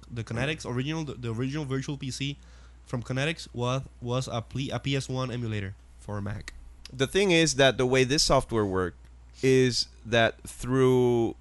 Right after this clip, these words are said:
Speaker 2: through a sort of a translation.
Speaker 1: Actually, it's not translation 'cause it's native code. You don't have to, uh, if,
Speaker 2: No,
Speaker 1: if
Speaker 2: I'm
Speaker 1: you
Speaker 2: ta-,
Speaker 1: had,
Speaker 2: I'm talking on, on
Speaker 1: if you had,
Speaker 2: previous systems,
Speaker 1: if
Speaker 2: not
Speaker 1: you had,
Speaker 2: Intel.
Speaker 1: yeah, if you had Virtual P C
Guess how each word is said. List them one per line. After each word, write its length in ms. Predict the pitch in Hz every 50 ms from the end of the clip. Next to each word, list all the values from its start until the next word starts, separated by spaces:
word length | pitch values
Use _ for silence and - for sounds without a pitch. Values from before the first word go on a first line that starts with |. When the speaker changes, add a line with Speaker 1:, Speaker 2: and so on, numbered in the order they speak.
| - -
Speaker 2:
through 640 | - - - - 131 135 135 131 127 123 120 117 113
a 40 | 110
sort 320 | - - - 135 131 123
of 200 | 131 123 113 113
a 180 | 113 110 107 98
translation. 1000 | - - - 143 135 123 107 113 120 135 147 151 147 - - - 85 - 101 - - - - - - - - - - - - - - - - -
Speaker 1:
Actually, 500 | 185 196 190 - - - 208 208 208 208
it's 300 | - - 147 139 - -
not 160 | - 151 151
translation 580 | - - 147 131 - - 123 117 110 - 113 104
'cause 260 | - - 113 - -
it's 240 | 131 127 - - -
native 380 | - 120 120 117 113 107 -
code. 400 | - - 113 101 104 104 - - - -
You 160 | - 123 127
don't 160 | 135 139 143
have 240 | 143 139 139 - -
to, 260 | - 143 139 135 - - - - -
uh, 140 | 117 131 113 - - - - - - -
if, 140 | 151 151
Speaker 2:
No, 120 | 147 160 -
Speaker 1:
if 40 | -
Speaker 2:
I'm 60 | 190
Speaker 1:
you 60 | 202
Speaker 2:
ta-, 60 | 202 -
Speaker 1:
had, 60 | -
Speaker 2:
I'm 100 | 185 170
talking 360 | - 220 208 190 - 220 208
on, 200 | 202 190 180 170 -
on 200 | 143 160 151 147
Speaker 1:
if 40 | 156
you 40 |
had, 60 | 156 -
Speaker 2:
previous 300 | 180 214 - 147 131 -
systems, 360 | - 135 - - - 110 104
Speaker 1:
if 40 | 127
Speaker 2:
not 140 | 151 151
Speaker 1:
you 80 | 147 139
had, 100 | 139 -
Speaker 2:
Intel. 120 | - 107
Speaker 1:
yeah, 80 | - 113
if 160 | - 156 143 156
you 60 | 175
had 180 | 202 226 214 170
Virtual 320 | 175 180 190 - - 208 -
P 160 | - 175 160
C 340 | - - 156 117 104 98